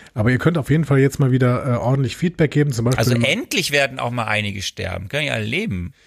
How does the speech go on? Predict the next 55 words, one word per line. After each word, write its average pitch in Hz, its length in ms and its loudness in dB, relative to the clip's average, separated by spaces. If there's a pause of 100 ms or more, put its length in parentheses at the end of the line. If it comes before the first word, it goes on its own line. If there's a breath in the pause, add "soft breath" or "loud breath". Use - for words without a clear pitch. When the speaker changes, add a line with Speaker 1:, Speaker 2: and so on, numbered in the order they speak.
(180 soft breath)
Speaker 1:
Ihr - 80 -6
könnt, 175 180 2
ihr 143 100 -4
könnt 185 200 2
zum 151 100 0
Beispiel 151 260 2
im 139 60 2
Feedback 156 320 0
jetzt - 180 -2
mal 135 140 2
irgendwie 135 300 0
so 120 100 4
eine 123 140 2
Top 156 240 -2
five 143 460 2
eure 131 280 2
Avengers 131 560 2
in, 123 320 2
ähm, 113 380 2
nächsten 113 320 2
Avengers-Film 104 760 2
schreiben. 95 400 0
Das 117 140 2
fänd 131 120 4
ich 117 60 0
nochmal 104 160 4
spannend. 120 460 2
Eine 104 140 2
Top 101 200 0
five 127 320 0
Liste 139 240 0
find 110 140 0
ich 104 80 -6
gut. 165 160 2 (680 loud breath)
Ähm, 123 320 4
Speaker 2:
Ach, 117 140 -2
Andi, 147 220 -2
das 190 100 0
ist - 60 -2
doch 202 100 0
viel 220 140 -4
zu 220 160 -6
früh. 170 500 -2 (120)
Speaker 1:
Ja, - 100 -4
ist - 120 -2
doch 160 80 -2
egal. 139 540 2
Wir 208 60 -2
können 151 160 2
doch 160 80 4
da 131 180 2
jetzt 113 200 2
schon - 120 -4
anfangen, 156 560 2
so. 113 300 4